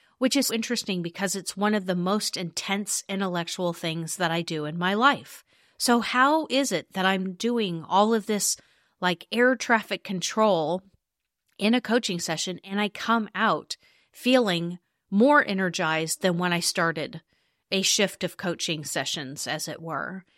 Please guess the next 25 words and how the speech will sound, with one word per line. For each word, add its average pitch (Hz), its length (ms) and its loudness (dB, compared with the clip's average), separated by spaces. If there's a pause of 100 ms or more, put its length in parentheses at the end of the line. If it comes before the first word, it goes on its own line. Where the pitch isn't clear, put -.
(240)
And 220 140 2
I 247 80 4
think 294 220 -2
it's 330 120 -4
because 180 720 -2 (260)
that 226 260 2
is 269 160 -2
the - 180 -6
area 202 220 -2
of 190 80 -4
my 180 160 -4
life 180 300 -4
where 170 200 -8
listening 254 580 0
itself 175 500 -2
has 247 160 -4
become 175 500 -6
easy. 180 500 -4 (300)
It's 202 180 0
freed 226 560 -2
up 185 340 -4 (360)
energy 180 760 -2 (200)
for 190 320 0
other 190 320 0
resources. 170 800 -4